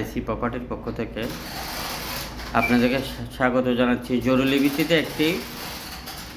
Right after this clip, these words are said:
চট্টগ্রামের উন্নত এরিয়া কল্পলক আবাসিকের মধ্যে, এ ব্লকের মধ্যে বিশেষ টাকার প্রয়োজনে একটি প্লট বিক্রি হচ্ছে। জমির পরিমাণ টু পয়েন্ট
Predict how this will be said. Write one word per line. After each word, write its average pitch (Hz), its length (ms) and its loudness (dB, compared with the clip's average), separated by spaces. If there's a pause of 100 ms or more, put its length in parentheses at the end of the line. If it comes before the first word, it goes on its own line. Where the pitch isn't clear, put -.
(240)
চট্টগ্রামের 143 720 6
উন্নত 139 260 4 (120)
এরিয়া 151 300 6 (1200)
কল্পলক 135 560 6
আবাসিকের 131 520 4
মধ্যে, 147 260 4 (280)
এ - 100 6
ব্লকের 127 400 4
মধ্যে 123 280 2 (380)
বিশেষ 151 240 2 (140)
টাকার 135 340 4
প্রয়োজনে 120 420 4 (240)
একটি - 280 -4
প্লট 123 260 6
বিক্রি 98 280 -4
হচ্ছে। - 240 -6 (1080)
জমির 123 360 8
পরিমাণ 123 380 4 (1160)
টু 135 100 6 (180)
পয়েন্ট 151 300 6